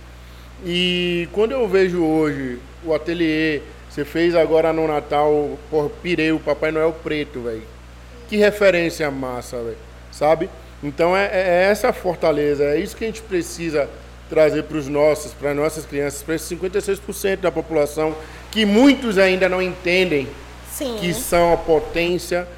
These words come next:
Speaker 1: de mercado, a potência de compra, a potência de consumo, e que a gente precisa consumir dos nossos,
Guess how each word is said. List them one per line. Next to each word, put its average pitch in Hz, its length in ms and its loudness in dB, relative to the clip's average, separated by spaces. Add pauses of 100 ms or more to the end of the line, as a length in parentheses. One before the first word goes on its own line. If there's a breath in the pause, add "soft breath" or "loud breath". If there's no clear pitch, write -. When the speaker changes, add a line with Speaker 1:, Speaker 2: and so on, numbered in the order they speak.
(240 loud breath)
Speaker 1:
de 151 120 -4
mercado, 160 600 0
a 151 40 -2
potência 151 440 -8
de 147 100 -8
compra, 160 440 -2
a 147 40 -2
potência 151 400 -8
de 147 80 -8
consumo, 156 760 -2 (380 loud breath)
e 147 100 -4
que 160 200 0
a 156 80 4
gente 151 240 -4
precisa 156 580 0
consumir 156 540 -4
dos 156 180 -2
nossos, 147 540 0